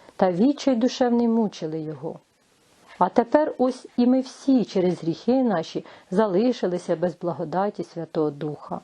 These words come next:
Наш ум затьмарився марними помислами, душі наші покрила тінь забуття про Бога. Тому й утискають нині серце наше всякі печалі, скорботи, болісті, ненависть,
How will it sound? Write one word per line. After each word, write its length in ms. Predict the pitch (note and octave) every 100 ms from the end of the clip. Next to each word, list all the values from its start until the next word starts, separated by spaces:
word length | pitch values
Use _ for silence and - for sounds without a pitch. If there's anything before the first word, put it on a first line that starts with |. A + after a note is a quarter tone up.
| - - - - -
Наш 300 | F#3+ G3 -
ум 220 | G#3+ A#3+
затьмарився 680 | G#3 G3+ G3+ G#3+ G#3 G3 F#3+
марними 500 | F#3 G3 F#3+ F#3+ F3
помислами, 800 | F3 G3+ A#3 A3 G#3+ G#3 G3 F#3+ - - -
душі 460 | F#3 G#3+ C#4+ C4 G3
наші 280 | F#3 F3+ F#3+
покрила 500 | G3+ - B3+ C#4 C4
тінь 360 | - B3+ C4+
забуття 500 | B3 A#3 G#3+ - A3+
про 200 | A3+ G#3+
Бога. 500 | F3+ E3+ D#3+ D#3 E3+ - _ _ _ _ _
Тому 220 | - A3+ C#4
й 60 |
утискають 720 | C4+ C4+ - - C4+ B3+ G3 F3+
нині 220 | F3+ D#3
серце 520 | - G3+ C4 C4 B3
наше 500 | A3 G#3 F3 - D#3+ - - -
всякі 280 | - A3 -
печалі, 720 | - G3+ - F#3 G#3+ A3 G3
скорботи, 760 | - - A3+ E3 G3+ B3 B3 F#3
болісті, 720 | D3 F#3+ C4 A3+ G#3+ - E3
ненависть, 600 | E3 A#3+ A#3+ G#3 G#3 _